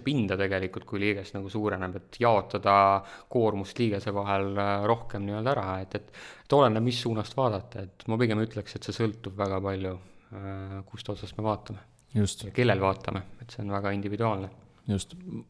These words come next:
Speaker 2: Ma kuidagi, et jällegi nagu võib-olla üritada nagu natukene tunnetada, et miks see küsimus üldse nii on küsitud, on ju.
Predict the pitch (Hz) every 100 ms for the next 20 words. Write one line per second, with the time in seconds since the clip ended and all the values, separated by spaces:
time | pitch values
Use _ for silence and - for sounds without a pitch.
0 | - 117 120 113 107 110 104 104 90 67
1 | 62 60 67 113 123 113 101 98 98 101
2 | 95 - - _ _ _ _ _ _ -
3 | 107 95 98 - _ _ _ _ _ _
4 | - 113 101 - 92 95 92 98 98 98
5 | 107 95 95 - 95 92 92 - - -
6 | - - - - _ - 113 104 - 90
7 | 92 - 101 - 95 95 92 90 90 -
8 | 95 95 90 90 113 87 - 95 90 92
9 | 90